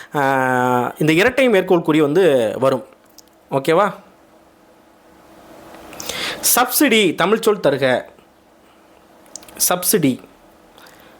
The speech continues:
சப்சிடி அப்படின்னா நல்கை. திருவாசகம் முழுமையும் ஆங்கிலத்தில் மொழிபெயர்த்தவர் யார்? ஆங்கிலத்தில் வந்துட்டாலே யார் வருவா? ஜி யு போப் தான். "நோய் நாடி, நோய் முதல் நாடி, அது தணிக்கும் வாய்நாடி வாய்ப்பச் செயல்." இக்குறளில்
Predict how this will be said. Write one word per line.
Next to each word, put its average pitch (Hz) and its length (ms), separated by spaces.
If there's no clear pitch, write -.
சப்சிடி 185 200
அப்படின்னா 190 460
நல்கை. 160 580
திருவாசகம் 269 600
முழுமையும் 220 600
ஆங்கிலத்தில் 208 560
மொழிபெயர்த்தவர் 180 640
யார்? 127 320
ஆங்கிலத்தில் 208 540
வந்துட்டாலே 220 420
யார் 240 280
வருவா? 214 280
ஜி 156 180
யு 208 140
போப் 165 220
தான். - 220
"நோய் 233 260
நாடி, 226 540
நோய் 196 280
முதல் 220 260
நாடி, 170 500
அது 170 180
தணிக்கும் 190 500
வாய்நாடி 196 500
வாய்ப்பச் 175 400
செயல்." 135 380
இக்குறளில் 180 640